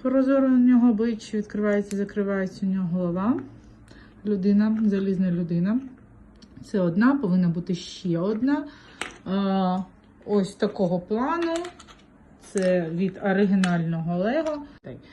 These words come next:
Повинна бути ось така ще людина залізна, але от трикутничок повинен бути. Ну, на жаль, її в комплекті немає.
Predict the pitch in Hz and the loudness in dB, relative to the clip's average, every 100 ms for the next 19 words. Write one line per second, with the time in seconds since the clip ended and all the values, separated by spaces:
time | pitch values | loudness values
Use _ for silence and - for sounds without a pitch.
0 | - - - - 185 202 175 165 170 180 | -20 -20 -12 -2 4 4 4 0 -2 -6
1 | - 208 190 - 185 175 170 160 - - | -2 0 0 -4 -8 -4 -6 -6 -10 -6
2 | 170 156 156 175 185 175 190 170 165 165 | -4 -4 -4 -4 -2 -2 0 2 0 -4
3 | 180 - 170 156 160 170 269 302 311 320 | -8 -8 -8 -4 -2 -2 -4 -4 -4 -6
4 | 277 170 170 208 233 - - - 208 - | -6 -4 -2 0 0 -2 -8 -2 0 -2
5 | - 151 - - - - - - 165 - | -10 -10 -12 -16 -12 -12 -10 -8 -8 -10
6 | - 175 180 254 262 190 185 247 226 180 | -8 -4 0 2 4 4 2 0 2 0
7 | 180 214 - 185 170 208 208 - - 196 | 0 -4 -2 -2 0 0 -2 -4 -2 0
8 | 190 180 151 - | 2 2 -2 -8